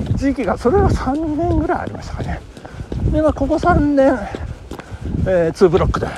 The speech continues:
お願いしますというような感じでね、やって、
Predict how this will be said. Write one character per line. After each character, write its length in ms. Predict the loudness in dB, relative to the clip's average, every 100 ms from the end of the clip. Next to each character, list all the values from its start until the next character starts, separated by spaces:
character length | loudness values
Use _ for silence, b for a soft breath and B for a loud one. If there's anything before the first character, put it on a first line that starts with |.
| -8
お 60 | -6
願 120 | -4
い 20 |
し 180 | -4 -6
ま 140 | -8 -10
す 60 | -12 -8 -6 -4 -4 -6 -10 -12
と 60 | -2
い 40 |
う 20 | 0
よ 60 |
う 60 | 2
な 120 | 0
感 140 | -2 -8
じ 100 | -12
で 120 | -8
ね、 160 | -6 -2 -2 -4
や 80 | -8
っ 20 |
て、 240 | -8 -10